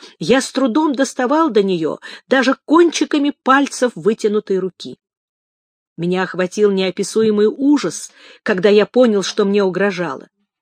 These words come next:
Прилив зальет скалы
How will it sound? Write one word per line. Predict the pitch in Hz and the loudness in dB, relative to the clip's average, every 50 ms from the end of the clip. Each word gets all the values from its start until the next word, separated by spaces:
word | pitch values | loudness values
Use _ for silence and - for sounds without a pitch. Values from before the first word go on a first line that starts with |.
| _ _ _ _ _ _ | _ _ _ _ _ _
Прилив | - 185 180 202 214 208 233 294 311 269 - | -6 -2 0 0 2 4 4 6 4 4 2
зальет | - 151 - 185 196 196 175 165 233 233 - - | -2 -6 -4 -2 -2 -2 0 0 0 0 0 -2
скалы | - - - - - 240 294 330 320 240 156 - - | -8 -16 -10 -4 0 0 2 2 2 0 -4 -8 -10